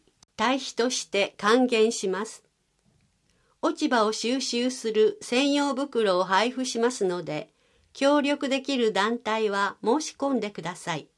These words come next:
堆肥は翌年七月末までに協力した団体へ優先的に配布します。流れ。一、環境事業課に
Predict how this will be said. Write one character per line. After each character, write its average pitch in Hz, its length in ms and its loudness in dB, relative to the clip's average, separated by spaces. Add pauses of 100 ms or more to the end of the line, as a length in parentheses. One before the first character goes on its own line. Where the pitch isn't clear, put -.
(1600)
堆 247 220 0
肥 254 240 -4
は 202 300 2 (180)
翌 208 340 -2
年 269 240 2
七 269 260 -4
月 269 240 -2
末 254 380 0
ま 240 160 2
で 190 160 -2
に 147 320 -6 (200)
協 269 280 2
力 262 320 -4
し - 100 -8
た 240 140 -4
団 226 260 0
体 202 380 -2
へ 185 240 -2 (240)
優 262 180 0
先 262 340 0
的 226 300 -2
に 214 240 0
配 214 240 0
布 202 140 -6
し - 180 -6
ま 175 180 -4
す。 - 200 -18 (2000)
流 196 160 -4 (220)
れ。 202 260 0 (1300)
一、 214 640 -4 (640)
環 277 260 4
境 285 320 2
事 262 180 -2
業 262 260 4
課 233 180 2
に 233 120 4